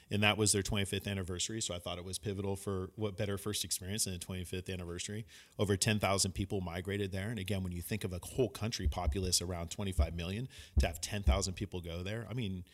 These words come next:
we wouldn't get ten thousand people to show up for the four twenty rally in Colorado. And, and, and that's obviously a five point six million population state, but there's plenty of states all around it. So, uh, going there, I mean,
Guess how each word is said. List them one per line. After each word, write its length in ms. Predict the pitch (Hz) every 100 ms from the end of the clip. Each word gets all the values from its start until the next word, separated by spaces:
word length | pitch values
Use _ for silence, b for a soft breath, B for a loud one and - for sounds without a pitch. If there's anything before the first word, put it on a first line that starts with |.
| B B B -
we 160 | 113
wouldn't 240 | 139 127 98
get 200 | 101 -
ten 160 | 107
thousand 300 | 98 95 92
people 240 | 90 101 92
to 80 |
show 220 | 90 - 95
up 100 | -
for 100 | 98
the 80 |
four 200 | 87 98
twenty 280 | 87 98 92
rally 360 | 92 87 92 95
in 100 | 87
Colorado. 640 | - 92 85 110 101 - - -
And, 160 | 98 95
and, 360 | 110 95 87 90 - - -
and 180 | 107
that's 320 | 101 113 110 -
obviously 520 | 110 104 98 104 95 82
a 60 | -
five 200 | 120 107
point 120 | 104
six 220 | - 113
million 240 | 113 104 95
population 600 | 117 110 101 95 - 85
state, 360 | - 185 123
but 120 | 113 107
there's 240 | 98 - - -
plenty 240 | - 110 104
of 60 |
states 240 | - 101 98
all 140 | 95
around 320 | 92 135 147
it. 160 | 87 -
So, 320 | - 113 104 B B B B B -
uh, 260 | 117 92 76 76
going 320 | 113 143 208
there, 340 | 113 90 92 92
I 80 | 113
mean, 340 | 110 104 98